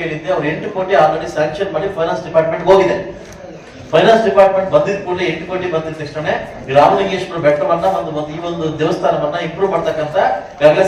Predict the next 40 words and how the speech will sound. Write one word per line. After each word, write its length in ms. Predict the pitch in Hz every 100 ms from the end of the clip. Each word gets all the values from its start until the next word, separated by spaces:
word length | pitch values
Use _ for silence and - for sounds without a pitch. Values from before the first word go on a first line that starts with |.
| 165
ಸರ್ಕಾರ 300 | 151 185 190 196
ನಮ್ಗೆ 200 | - -
ಅನುಮೋದನೆ 320 | - 170 170 156
ಕೊಟ್ಟಿದೆ. 320 | 151 143 - - - - -
ಯಾಕೆ 160 | 147 170
ಸರ್ಕಾರ 240 | 156 151 202 202
ನಿಮ್ಗೆ 160 | 170 160
ಗೊತ್ತಿದೆ, 300 | - 180 196 -
ಅನುಮೋದನೆ 320 | 156 196 - 190
ಆದ್ಮೇಲೆ 320 | - 180 190 220
ಅದು 100 | 185 180 170 - 160
ಬೇರೆ 160 | 196 202
ಕಡೆ 120 | 196 180
ಹೋಗ್ 160 | 196 202
ಬರ್ಬೇಕಾಗುತ್ತೆ. 580 | 165 160 160 147 139 - - - - -
ಅದರಿಂದ 320 | - 170 175 220 -
ಈ 40 | 202 220 202
ವರ್ಷ 180 | 202 190 175
ಆಗಲ್ಲ, 260 | 156 160 196 - -
ಅದ್ರ 120 | 151 151 170
ಈ 40 | 190
ಸರಿ 180 | 190 175 143
ಆಗಲ್ಲ. 220 | 147 147 - 131 - -
So 80 | - 160
ಮುಂದಿನ 220 | 180 226 226
ವರ್ಷ 140 | 208 196 185
ಒಳಗಡೆ 280 | 170 170 202 - -
ಈ 40 | 160
ಒಂದು 120 | 160 151
ಎಂಟು 180 | 160 - -
ಕೋಟಿಯಲ್ಲಿ 400 | 202 - 165 202
ಇದು 80 | 170 147
ಅಭಿವೃ-, 320 | 196 226 156
ಅಭಿವೃದ್ಧಿ 300 | 151 156 - 196
ಮಾಡ್ಲಿಕ್ಕೆ 380 | 156 151 - 233 - - - 143 151
ಎಲ್ಲವನ್ನು 480 | 220 247 214 214 294 -
ಆಗ 100 | - -
ಸರ್ಕಾರ 240 | - - 185 202
ಒಪ್ಕೊಂಡಿದೆ. 420 | 165 - 220 - -
ಅದು 100 | -